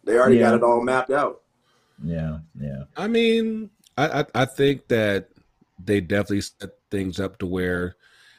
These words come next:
Speaker 3: they can get a little something out of, uh, out of that directly with, with Roman, with, uh, Riddle and, and Orton. And yeah, I, I think that, I mean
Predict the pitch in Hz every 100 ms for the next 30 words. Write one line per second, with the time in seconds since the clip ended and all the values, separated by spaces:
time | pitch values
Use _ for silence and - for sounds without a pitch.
0 | _ - 92 95 95 98 95 92 - 92
1 | 95 92 90 90 _ _ 90 90 90 87
2 | 90 87 87 87 - _ _ _ _ _
3 | - 92 85 90 - _ _ _ - 90
4 | 90 98 92 95 95 - 92 98 98 101
5 | 92 92 101 92 92 95 95 - 95 95
6 | 95 - _ 98 95 92 95 92 95 98
7 | _ _ _ - _ _ 101 104 101 101
8 | 101 101 104 _ - 98 139 165 117 104
9 | 107 127 117 117 110 101 98 - 90 -
10 | _ _ _ _ _ - 110 117 117 117
11 | 113